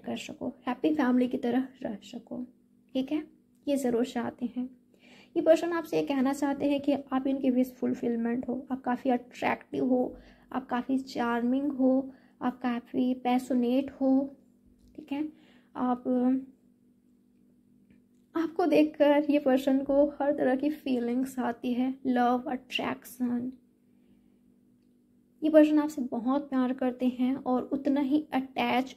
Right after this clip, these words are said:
उतना ही अट्रैक्टेड भी आपसे हैं, ठीक है। और ये कहना चाहते हैं आपसे कि ये आपके साथ फैमिली देखते हैं, इन्होंने फैमिली का ड्रीम देख रखा है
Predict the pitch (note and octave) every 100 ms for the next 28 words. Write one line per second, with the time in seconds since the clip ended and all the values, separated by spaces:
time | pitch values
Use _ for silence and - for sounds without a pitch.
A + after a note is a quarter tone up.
0 | - C4 B3+ C4+ C4 C#4 C4+ C4 - C#4
1 | - - C#4 - B3 A#3+ - A#3+ A#3+ -
2 | - A#3 - B3+ - _ _ _ _ _
3 | _ D4 C4+ C#4+ D4+ - _ _ _ _
4 | _ _ - _ _ B3+ B3 A#3+ B3 -
5 | D4 C#4+ C4 C#4+ D#4 D4+ C#4+ D4 C4+ B3+
6 | B3+ - C4+ D4 D4 B3+ B3 A#3+ B3+ -
7 | _ _ _ C#4 C#4 D4+ D4+ D4 - -
8 | A#3 A3 A#3 B3+ A#3 A3+ B3 B3 B3 C4
9 | - - C4+ C4+ C4 C#4 B3+ A#3 B3 C4
10 | B3 A#3+ B3+ C4 A#3 A#3+ A#3 - - -
11 | B3 A#3+